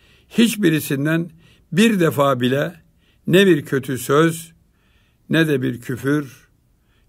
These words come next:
ne de ekşi yüz görmedim. Aksine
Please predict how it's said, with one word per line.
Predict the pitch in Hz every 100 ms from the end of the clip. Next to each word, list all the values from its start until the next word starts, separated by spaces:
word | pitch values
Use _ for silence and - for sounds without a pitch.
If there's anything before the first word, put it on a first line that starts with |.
| 135
ne | 160 139
de |
ekşi | 135 196 131 - 123
yüz | 110 139 160 - - _ _ _ _ _
görmedim. | - 135 120 101 190 196 - _ _ _ _ _ _ _ _ _ _ _ _ _ _ _ _ _ _ _ _ _ _ _ _ _ _ _ _ _ _ _ _ -
Aksine | 196 208 214 185 147 180